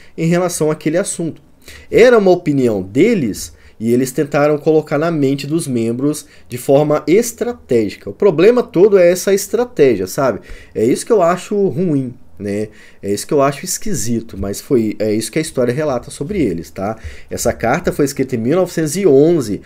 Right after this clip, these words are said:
por alguém que estava no momento, é, em que isso estava acontecendo, tá bom? Podiam também,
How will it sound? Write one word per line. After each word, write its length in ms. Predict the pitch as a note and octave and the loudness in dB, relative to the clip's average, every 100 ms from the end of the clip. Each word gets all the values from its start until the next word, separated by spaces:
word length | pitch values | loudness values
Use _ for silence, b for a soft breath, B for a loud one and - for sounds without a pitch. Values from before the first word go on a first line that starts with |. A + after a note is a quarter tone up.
| B B | B B
por 140 | - | 0
alguém 260 | B2 A#2 C#3 | 2 2 0
que 160 | E3 G3 | -2 -6
estava 640 | F#3 - E3 G#3+ A#3 E3+ | -6 -2 0 2 2 2
no 140 | D#3 | 2
momento, 580 | D3+ D3 B2 A2+ A#2 C#3+ C#3+ B | 2 0 0 -4 -6 -10 -12 B
é, 220 | - A#2 A#2 | -4 -2 0
em 40 | |
que 140 | A#2 | -2
isso 160 | C3+ C3 | -4 -4
estava 260 | C3+ A#2+ A#2 | -4 -2 -2
acontecendo, 600 | B2 C3+ F#3+ - G2 D#2 | -2 -6 -6 -6 -10 -10
tá 160 | - | -12
bom? 300 | E2+ A2+ G3+ - B B B B B B - | -4 -2 -4 -8 B B B B B B 0
Podiam 480 | G3 E3+ - G#3 C#4 | 4 4 2 -2 -2
também, 540 | - A#2+ A2+ E3 D3 | -2 -2 0 0 -2